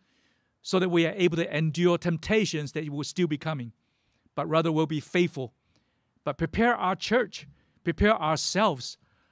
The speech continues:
for the full reopening, for the full regathering, for the full relaunching of our church and for our ministry.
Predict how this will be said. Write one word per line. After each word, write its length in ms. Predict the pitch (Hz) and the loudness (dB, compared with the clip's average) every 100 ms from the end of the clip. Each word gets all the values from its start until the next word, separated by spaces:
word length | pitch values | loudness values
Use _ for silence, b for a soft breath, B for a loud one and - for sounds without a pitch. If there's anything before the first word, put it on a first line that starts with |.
| _ - | _ -4
for 200 | 170 170 | 0 0
the 100 | 156 | -2
full 480 | - 202 214 214 | 0 6 8 8
reopening, 840 | 185 185 220 196 185 185 165 131 107 _ _ _ _ | 6 4 2 0 0 -2 -2 -6 -10 _ _ _ _
for 120 | - 185 | -6 -2
the 100 | 170 | -2
full 360 | - 208 208 | 2 4 6
regathering, 800 | 190 190 196 180 165 151 139 117 - _ _ - | 4 2 2 2 2 0 -2 -8 -16 _ _ -6
for 100 | 180 | -2
the 100 | 170 | 0
full 280 | - 196 185 | 2 4 6
relaunching 800 | 175 170 175 180 165 160 139 117 _ _ | 4 4 4 4 2 -2 -4 -8 _ _
of 180 | 151 147 | -4 0
our 180 | 175 180 | 0 0
church 380 | - 165 160 160 | 0 0 0 -2
and 180 | 143 | -8
for 400 | - _ 160 156 | -10 _ -2 -2
our 220 | 165 151 147 | 0 -2 0
ministry. 600 | 147 147 131 - 127 | -2 -4 -4 -6 -10